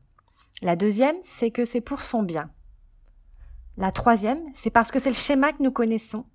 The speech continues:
Et la dernière, c'est parce que c'est plus simple. Les limites des récompenses.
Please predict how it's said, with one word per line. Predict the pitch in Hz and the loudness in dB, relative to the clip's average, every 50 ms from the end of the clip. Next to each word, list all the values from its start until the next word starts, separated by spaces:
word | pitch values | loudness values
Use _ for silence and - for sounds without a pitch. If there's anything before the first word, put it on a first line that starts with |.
| _ _ _ _ - - - - | _ _ _ _ -20 -20 -4 0
Et | 220 233 226 226 | 2 4 4 4
la | 220 220 202 202 | 4 2 2 4
dernière, | 220 220 214 220 220 240 285 277 | 4 4 4 4 2 2 0 0
c'est | - - 226 | -2 -2 0
parce | - 196 - - | 0 0 -2 -2
que | - 247 240 - | -2 -2 -2 -2
c'est | - - - - 190 | -4 -8 -8 -8 -8
plus | - - 196 - | -6 -6 -6 -6
simple. | - - 139 - - - - - - - - - - _ _ _ _ _ _ _ _ _ _ _ _ _ _ _ _ _ _ _ | -4 -6 -8 -8 -10 -14 -16 -18 -20 -20 -20 -20 -20 _ _ _ _ _ _ _ _ _ _ _ _ _ _ _ _ _ _ _
Les | - 233 247 | 2 4 4
limites | 240 277 302 339 427 440 | 4 4 2 0 0 2
des | 262 269 269 | 4 4 4
récompenses. | 262 285 277 254 220 - - 160 160 165 - - - - | 4 2 2 0 0 0 -2 -6 -6 -6 -8 -10 -10 -12